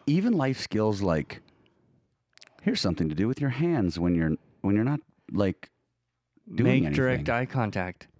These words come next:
Speaker 1: Well, <laughs> that, that too.
Speaker 2: Put your phone
Speaker 1: That
Speaker 2: down
Speaker 1: too.
Speaker 2: and
Speaker 1: Like,
Speaker 2: look
Speaker 1: like,
Speaker 2: at who's interviewing you.
Speaker 1: build something.
Speaker 2: Shake with a firm
Speaker 1: Create
Speaker 2: handshake.
Speaker 1: something.
Speaker 2: Yeah.
Speaker 1: Right? Learn how to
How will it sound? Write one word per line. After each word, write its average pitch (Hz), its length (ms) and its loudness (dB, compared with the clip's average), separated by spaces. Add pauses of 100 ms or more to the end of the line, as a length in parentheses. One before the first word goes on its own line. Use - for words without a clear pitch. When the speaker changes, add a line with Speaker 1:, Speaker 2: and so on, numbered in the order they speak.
(100)
Speaker 1:
Well, 113 160 4
<laughs> - 0 -
that, 95 260 0
that 98 260 2
too. 151 180 6
Speaker 2:
Put 147 100 -2
your 139 100 -2
phone 127 360 -2
Speaker 1:
That 85 80 4
Speaker 2:
down 101 300 2
Speaker 1:
too. 76 140 -2
Speaker 2:
and 110 160 -4
Speaker 1:
Like, 90 140 0
Speaker 2:
look 120 160 2
Speaker 1:
like, 104 100 4
Speaker 2:
at 104 140 -2
who's 120 300 0
interviewing 110 580 -2
you. 92 160 -10 (160)
Speaker 1:
build 90 320 0
something. - 560 -10
Speaker 2:
Shake 123 480 -4
with 117 240 -4
a 104 60 -10
firm 120 300 -2
Speaker 1:
Create 110 200 -2 (180)
Speaker 2:
handshake. 98 320 2
Speaker 1:
something. - 580 -10
Speaker 2:
Yeah. 107 220 -2 (380)
Speaker 1:
Right? 87 380 -2
Learn 101 320 0
how 104 220 -2
to 87 120 -4